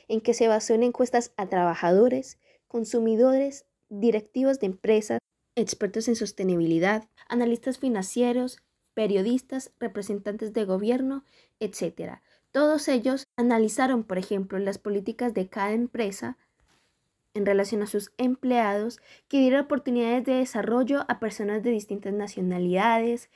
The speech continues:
género, de orientación sexual y el compromiso e impacto con la comunidad. De esta forma, se debe entender que la responsabilidad social empresarial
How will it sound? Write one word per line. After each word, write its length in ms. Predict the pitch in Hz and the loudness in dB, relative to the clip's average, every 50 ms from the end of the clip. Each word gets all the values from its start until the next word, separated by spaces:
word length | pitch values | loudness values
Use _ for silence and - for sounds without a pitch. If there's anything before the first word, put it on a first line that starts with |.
| _ - - - _ | _ -20 -20 -20 _
género, 600 | _ - 254 247 240 247 240 233 233 226 247 262 _ _ _ _ | _ 0 2 2 4 4 2 2 0 -2 -4 -8 _ _ _ _
de 140 | - 214 208 | -4 -2 0
orientación 500 | 196 196 202 202 202 190 - - 190 196 | 0 0 -2 -2 -6 -8 -6 -6 -6 -4
sexual 560 | 196 214 208 - - 247 247 254 269 294 - | -4 -6 -8 -4 0 2 2 2 2 0 0
y 100 | - 233 220 | 0 0 0
el 80 | 220 | 0
compromiso 800 | - - 226 220 - 208 202 202 233 269 320 320 - - 330 330 - | 0 -4 -6 -4 -2 -4 -2 0 0 0 -2 -2 -4 -4 -4 -4 -2
e 80 | - | -4
impacto 840 | 220 208 208 208 - - 233 254 269 - _ - 311 320 320 - _ _ _ - | -4 -4 -4 -4 -6 -2 -2 -2 -2 -4 _ -6 -6 -6 -6 -6 _ _ _ -8
con 160 | - 220 208 | -4 -2 -2
la 140 | 214 214 208 | -2 -2 -4
comunidad. 560 | - 196 196 180 175 170 160 151 - - _ _ _ _ _ _ _ _ _ _ _ _ _ _ _ _ _ _ | -4 -2 -2 0 0 -2 -4 -6 -10 -16 _ _ _ _ _ _ _ _ _ _ _ _ _ _ _ _ _ _
De 180 | - 233 302 226 | -4 0 2 2
esta 240 | 233 - - - 277 | 0 0 -4 -8 -6
forma, 480 | - 277 262 262 269 269 277 285 294 _ _ _ _ - | -4 -2 -2 -2 -2 -2 -4 -6 -12 _ _ _ _ -12
se 180 | - - 269 | -4 -2 0
debe 160 | 262 277 285 294 | 2 2 2 0
entender 480 | 294 294 - 269 233 208 226 233 254 | -2 -2 0 -2 2 2 0 0 -2
que 160 | - - 269 | -6 -6 -4
la 140 | 247 233 220 | -2 -2 -2
responsabilidad 720 | 214 226 - - 226 214 214 - 202 190 190 190 196 202 | -4 -6 -8 -8 -10 -10 -8 -6 -4 -4 -2 -2 -4 -4
social 360 | - - 220 - - 233 240 | -6 -10 -10 -8 -6 -4 -2
empresarial 720 | 247 247 - - 254 247 - 262 247 226 233 233 247 254 | -2 -4 -4 -4 -6 -4 -2 0 0 0 0 -2 -2 -6